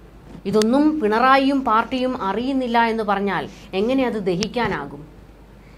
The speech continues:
എങ്ങനെ അതങ്ങോട്ട് തൊണ്ട തൊടാതെ നമ്മൾ വിഴുങ്ങണമെന്നാണോ? ആർ എസ് എസുമായും ബി ജെ പിയുമായും പിണറായി വിജയനുള്ള ബന്ധം എന്താണ്? അതിനെക്കുറിച്ച് വ്യക്തമാക്കാൻ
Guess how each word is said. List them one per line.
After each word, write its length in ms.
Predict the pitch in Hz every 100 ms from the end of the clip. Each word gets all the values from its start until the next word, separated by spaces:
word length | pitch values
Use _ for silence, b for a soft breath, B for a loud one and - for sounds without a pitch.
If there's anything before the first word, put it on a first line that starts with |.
| b 180
എങ്ങനെ 360 | 196 254 277
അതങ്ങോട്ട് 640 | 262 254 247 247 247 262 254 - -
തൊണ്ട 200 | 220 240
തൊടാതെ 380 | 254 233 233 226
നമ്മൾ 280 | 208 214
വിഴുങ്ങണമെന്നാണോ? 1000 | 214 202 208 247 247 208 175 151 131 127 156 - - - - - - - - - - - - - - - - b b b b b - - - - - - -
ആർ 160 | 190 226
എസ് 140 | 277
എസുമായും 580 | 294 302 285 269 269 262
ബി 180 | 220 254
ജെ 180 | 220 269
പിയുമായും 580 | 269 262 247 240 240 240
പിണറായി 460 | 220 247 277 294
വിജയനുള്ള 460 | 277 240 254 240 226
ബന്ധം 380 | 196 190 185 170
എന്താണ്? 380 | 165 151 143 147 - b b b
അതിനെക്കുറിച്ച് 540 | 175 226 254 262 -
വ്യക്തമാക്കാൻ 800 | 220 220 240 233 220 220 175 139